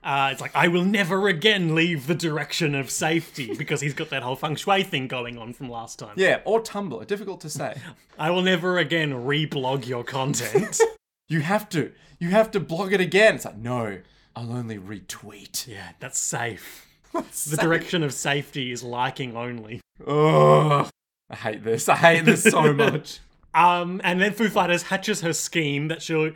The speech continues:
Speaker 1: they'll work to fulfill for the rest of the episode,
Speaker 2: Mm-hmm.
Speaker 1: which is
Speaker 2: I'll
Speaker 1: get water.
Speaker 2: Yep.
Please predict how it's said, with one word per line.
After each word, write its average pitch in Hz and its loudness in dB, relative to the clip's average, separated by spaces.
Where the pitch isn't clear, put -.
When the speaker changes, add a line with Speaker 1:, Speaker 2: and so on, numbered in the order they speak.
Speaker 1:
they'll 156 0
work 151 -4
to 151 -4
fulfill 147 -4
for 156 -4
the 143 -6
rest 185 0
of 202 -2
the 175 0
episode, 117 -6
Speaker 2:
Mm-hmm. 135 -4
Speaker 1:
which 180 -10
is 143 -4
Speaker 2:
I'll 123 0
Speaker 1:
get 208 2
water. 147 -2
Speaker 2:
Yep. 127 0